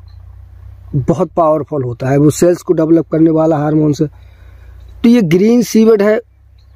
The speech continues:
अब green seabed के नाम पर market में बहुत बड़ी लूट मच रही है।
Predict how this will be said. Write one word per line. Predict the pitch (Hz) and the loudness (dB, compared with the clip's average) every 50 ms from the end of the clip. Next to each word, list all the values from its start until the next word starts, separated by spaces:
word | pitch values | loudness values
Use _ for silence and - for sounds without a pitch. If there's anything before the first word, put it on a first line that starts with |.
| - - - - - 196 | -20 -20 -20 -10 -4 -2
अब | 208 196 | -2 -2
green | 180 143 143 175 190 220 233 240 247 | -2 -2 -2 0 2 2 2 2 2
seabed | 202 - - 220 220 220 226 185 | 0 0 0 2 2 2 0 0
के | - 220 220 | 0 0 0
नाम | 208 202 196 202 214 202 | 2 2 0 -2 -2 -2
पर | 220 220 | -2 0
market | 208 202 185 175 185 185 180 170 208 185 | 2 2 2 2 0 0 -2 -4 -4 -2
में | 202 208 185 139 | 0 0 0 0
बहुत | 110 156 170 165 | -2 -4 -2 0
बड़ी | 180 180 180 175 | 0 0 0 0
लूट | 156 160 170 170 151 | 0 0 0 0 0
मच | 160 143 123 - 147 | -2 -2 -2 -2 0
रही | 139 143 | 2 2
है। | 147 | 2